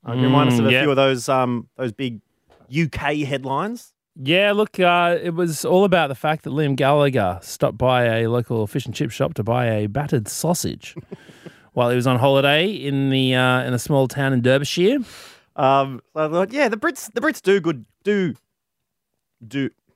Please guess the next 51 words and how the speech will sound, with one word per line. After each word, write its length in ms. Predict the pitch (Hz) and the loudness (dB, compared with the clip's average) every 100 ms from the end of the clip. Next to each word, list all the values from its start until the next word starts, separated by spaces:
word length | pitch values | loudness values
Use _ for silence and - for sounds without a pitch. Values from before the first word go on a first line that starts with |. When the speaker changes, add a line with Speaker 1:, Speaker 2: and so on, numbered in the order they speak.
| _ | _
Speaker 1:
the 60 | 202 | -6
Brits 240 | 311 226 | -6 -6
do 260 | - 247 240 | -4 -2 -2
do 340 | 156 202 214 | 0 0 0
good. 340 | 170 175 202 - - | 0 0 0 -4 -12
<laughs> 100 | - | -10
God 140 | 180 - - | -10 -12 -18
damn 120 | 180 _ | -18 _
it. 100 | - _ _ _ _ _ _ - | -20 _ _ _ _ _ _ -14
The 80 | 175 | -6
Brits 280 | 220 262 | -4 -4
do 180 | - 208 | -2 0
good 160 | 185 190 | 2 2
headlines. 600 | 170 156 143 113 98 _ _ _ _ _ _ _ - | 2 2 2 2 -4 _ _ _ _ _ _ _ -6
They 120 | 254 | -4
do 240 | 330 339 | -2 -2
do 200 | 165 147 | 0 -2
good 180 | 123 120 | -2 -2
headlines. 560 | 127 120 147 208 214 _ _ | -2 -2 0 -2 -4 _ _
That's 140 | 131 | -8
what 100 | 135 | -4
I'm 100 | 160 | -4
Speaker 2:
Mm. 20 | 135 | -4
Speaker 1:
trying 140 | 113 | -6
to 60 | 110 | -10
say. 200 | 107 104 _ _ _ _ _ - | -16 -20 _ _ _ _ _ -4
Um, 580 | 139 147 151 151 147 127 _ _ _ _ _ - | 2 2 2 -2 -6 -10 _ _ _ _ _ -10
and 80 | |
I 40 | 147 | -2
found 180 | 208 170 | 0 0
a, 200 | 113 - | -4 -8
found 160 | 170 | -4
a 40 | 113 | -4
good 120 | 117 | -4
one 240 | 104 101 - | -6 -8 -12
as 140 | 107 | -10
well 320 | 117 123 101 _ _ _ _ | -2 -2 -2 _ _ _ _
on 80 | 113 | -12
the 80 | 107 | -8
B 140 | 110 | -6
B 120 | 101 101 | -6 -8
C. 380 | - 101 82 _ _ _ | -10 -10 -12 _ _ _
Thought 140 | 135 | -12
this 160 | 113 123 | -10 -12
is 240 | 98 - _ | -14 -20 _
pretty 160 | 107 98 | -16 -12
good 200 | 123 160 | -10 -8
when 120 | 110 | -6
you're 140 | 110 - _ _ | -8 -12 _ _
browsing 320 | 127 113 104 | -8 -8 -6
around. 240 | 110 123 | -8 -8